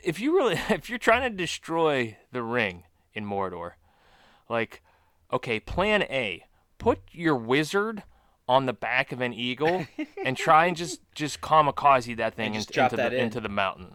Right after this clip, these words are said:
Speaker 1: Like, plan A right there. Like, <laughs> have an
Speaker 2: Uh,
Speaker 1: army of the
Speaker 2: agreed.
Speaker 1: Eagles and your wizard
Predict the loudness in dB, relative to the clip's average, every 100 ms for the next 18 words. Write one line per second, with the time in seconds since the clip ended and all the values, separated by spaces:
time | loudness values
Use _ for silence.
0 | -10 -6 -6 -10 _ _ _ _ -10 0
1 | 4 6 4 2 0 -2 -8 -4 -4 -4
2 | -8 -8 -14 _ -4 -4 -4 -12 -18 -20
3 | -20 _ _ _ _ -12 -10 0 2 2
4 | 4 6 6 6 0 0 0 2 2 2
5 | 2 -2 -6 -16 -16 -12 -6 -2 0 2
6 | 2 2 0 -4 -4